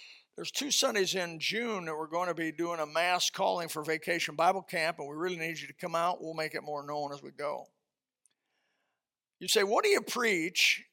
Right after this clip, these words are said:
What do you preach on Mother's Day? What do you do?" This is my thirty-second, this is my thirtieth Mother's Day in a row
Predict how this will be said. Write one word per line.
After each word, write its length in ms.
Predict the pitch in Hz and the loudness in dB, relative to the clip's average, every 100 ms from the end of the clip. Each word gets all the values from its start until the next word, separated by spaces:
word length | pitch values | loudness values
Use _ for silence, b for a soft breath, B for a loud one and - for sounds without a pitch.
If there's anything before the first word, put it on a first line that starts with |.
| _ | _
What 160 | - 302 | -6 -2
do 80 | 392 | 0
you 100 | 302 | 0
preach 720 | 170 196 143 - - - - _ _ _ | 2 0 0 -6 -4 -4 -4 _ _ _
on 120 | 165 | -8
Mother's 380 | 156 156 151 147 | -2 -2 -2 -10
Day? 360 | 151 151 - - | -12 -14 -14 -16
What 140 | 175 | -10
do 60 | 170 | -6
you 60 | 156 | -6
do?" 240 | - - _ _ _ _ _ _ _ _ _ _ _ _ _ - _ _ _ _ | -8 -12 _ _ _ _ _ _ _ _ _ _ _ _ _ -20 _ _ _ _
This 200 | 220 - | 0 0
is 120 | 226 | 0
my 220 | 165 175 156 | 0 0 0
thirty-second, 3500 | - 214 226 233 233 226 220 208 202 196 196 185 180 180 - - - - - - - - - - - - - - - 208 196 - 214 202 _ _ _ _ _ _ _ _ _ _ _ _ _ _ _ _ _ _ _ | -6 -2 -2 0 0 0 -2 -4 -4 -2 -2 -4 -6 -6 -6 -6 -8 -10 -14 -12 -6 -2 0 0 2 2 4 4 2 2 0 0 -2 -2 _ _ _ _ _ _ _ _ _ _ _ _ _ _ _ _ _ _ _
this 80 | 185 | -10
is 80 | 160 | -6
my 180 | 156 | -6
thirtieth 800 | 147 - 220 247 233 226 202 - | -8 -2 0 2 2 2 2 0
Mother's 420 | 175 175 165 160 | -2 -2 -2 -6
Day 240 | - 139 147 | -6 -6 -6
in 80 | 147 | -8
a 80 | |
row 420 | 156 156 156 139 | -6 -4 -4 -6